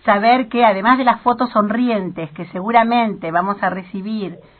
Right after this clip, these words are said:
en la tarde de hoy y algunos videos también de caras felices, eh, en esto de cambiar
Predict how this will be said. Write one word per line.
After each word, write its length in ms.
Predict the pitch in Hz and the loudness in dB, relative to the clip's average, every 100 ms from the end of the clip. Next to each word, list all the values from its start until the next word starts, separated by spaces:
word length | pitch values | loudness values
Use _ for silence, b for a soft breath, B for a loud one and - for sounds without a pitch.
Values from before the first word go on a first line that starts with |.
| b | b
en 160 | 165 165 | -10 -8
la 140 | 160 | -6
tarde 380 | 185 208 202 202 | 0 0 0 -4
de 200 | 202 208 | -2 0
hoy 600 | 226 226 196 165 147 151 | 2 4 2 0 -4 -6
y 40 | |
algunos 380 | 156 160 180 202 | -6 -6 -6 -6
videos 440 | 202 190 202 190 185 | -6 -8 -6 -6 -6
también 340 | 165 175 190 | -8 -6 -8
de 80 | 175 | -6
caras 280 | 170 185 185 | 0 0 0
felices, 640 | 240 247 247 226 233 254 262 _ B B B B | -2 -2 -2 -4 -2 -2 -4 _ B B B B
eh, 380 | 208 202 202 202 | -6 -4 -4 -6
en 120 | 226 269 | -4 -4
esto 180 | 277 | 0
de 120 | 285 254 | 0 2
cambiar 960 | 233 220 240 285 339 311 254 233 240 | 4 6 6 6 8 8 8 6 2